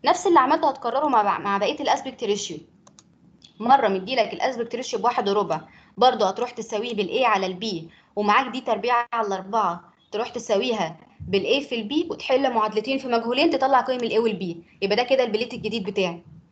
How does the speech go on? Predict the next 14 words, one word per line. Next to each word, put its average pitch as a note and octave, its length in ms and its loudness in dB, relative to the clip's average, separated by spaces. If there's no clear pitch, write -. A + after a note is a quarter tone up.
نفس C4+ 200 0
اللي B3+ 140 2
عملته B3 440 0
هنا A3 120 0
هتعمله G#3 380 -2
مع G#3+ 160 4
قيمة A3+ 320 -4
اسبكت - 380 -2
ريشيو G#3+ 360 -2
واحد A#3 240 2
وخمسة B3+ 280 -6
وسبعين A#3+ 360 -4
من B3 140 -6
مية، E4+ 400 -2